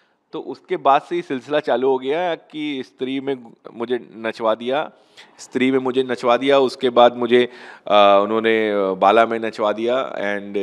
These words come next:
करते करते अभी वो नॉर्म बन गया कि मुझे नाचना ही है। और सब में आप देखोगे मुझे अच्छा डांस नहीं आता,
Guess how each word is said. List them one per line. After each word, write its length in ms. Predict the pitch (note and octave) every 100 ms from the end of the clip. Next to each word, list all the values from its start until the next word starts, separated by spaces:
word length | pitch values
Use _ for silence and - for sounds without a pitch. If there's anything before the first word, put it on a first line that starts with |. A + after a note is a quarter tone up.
| F#2+ F#2+ -
करते 280 | - G#2 C3
करते 240 | A#2 A2+ C3+
अभी 180 | B2
वो 320 | C3 C3 C3 F#2
नॉर्म 280 | G#2+ A#2 B2
बन 140 | B2
गया 160 | A#2+ B2+
कि 100 | B2+
मुझे 220 | A#2 A#2+
नाचना 300 | G2+ - G2+
ही 80 | F#2+
है। 60 |
और 120 | G2 -
सब 240 | C3+ B2+
में 140 | C#3+
आप 140 | D#3 D3+
देखोगे 440 | C3 B2+ C#3+ D3+
मुझे 200 | C#3 C3
अच्छा 280 | B2+ - C#3
डांस 280 | B2 B2+ B2
नहीं 100 | B2+
आता, 360 | B2+ C#3+ D3